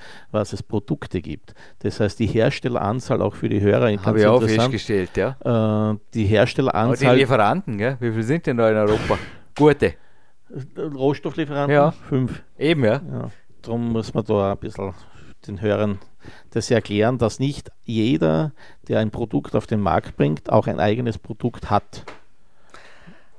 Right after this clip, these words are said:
Speaker 2: Von W M S gibt's übrigens auch einen Produktekatalog, den ich sehr empfehlen würde,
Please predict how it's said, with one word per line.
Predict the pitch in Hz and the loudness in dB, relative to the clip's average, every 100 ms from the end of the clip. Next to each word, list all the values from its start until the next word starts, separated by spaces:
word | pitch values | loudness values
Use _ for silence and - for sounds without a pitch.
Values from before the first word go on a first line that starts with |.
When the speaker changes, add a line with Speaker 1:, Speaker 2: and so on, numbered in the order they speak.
| - - - - - - - | -20 -20 -20 -20 -20 -20 -6
Speaker 2:
Von | - 131 | 2 4
W | 135 | 6
M | 135 120 | 6 4
S | 156 - | 0 0
gibt's | 165 143 160 | -4 -2 -2
übrigens | 139 123 117 | 0 0 2
auch | 113 | 2
einen | 113 107 104 | 2 0 -2
Produktekatalog, | 107 104 151 - 175 170 - 147 147 160 - | -4 -4 -4 -4 -2 -2 0 2 2 0 -4
den | 131 | -4
ich | 120 - | -4 -2
sehr | 135 131 | 0 0
empfehlen | 120 - 120 139 127 | -2 -2 -2 -2 0
würde, | 127 135 147 | 2 2 0